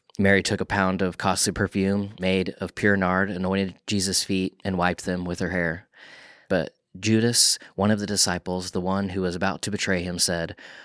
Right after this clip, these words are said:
'Why was this perfume not sold for three hundred denarii and given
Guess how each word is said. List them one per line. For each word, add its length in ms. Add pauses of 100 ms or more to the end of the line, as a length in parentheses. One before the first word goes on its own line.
(160)
'Why 200
was 200
this 160
perfume 440
not 260
sold 360
for 140
three 240
hundred 340
denarii 560
and 220
given 420